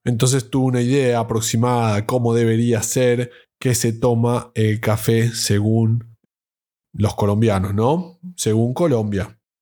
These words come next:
También debe haber una versión de café según la Argentina, según Brasil y así, porque vos bien sabés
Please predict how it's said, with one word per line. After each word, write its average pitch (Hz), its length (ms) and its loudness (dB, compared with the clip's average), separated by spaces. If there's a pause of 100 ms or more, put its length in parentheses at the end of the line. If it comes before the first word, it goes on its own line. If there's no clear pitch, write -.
(140)
También 220 280 -2
debe 185 160 0
haber 160 320 0
una 131 220 -2
versión 123 360 0
de 131 140 0
café 117 580 0
según 113 460 0
la 117 60 2
Argentina, 113 640 0
según 113 320 0
Brasil 117 600 0
y 117 60 2
así, 107 600 0
porque 110 240 -2
vos 110 100 0
bien 120 160 0
sabés 147 540 -2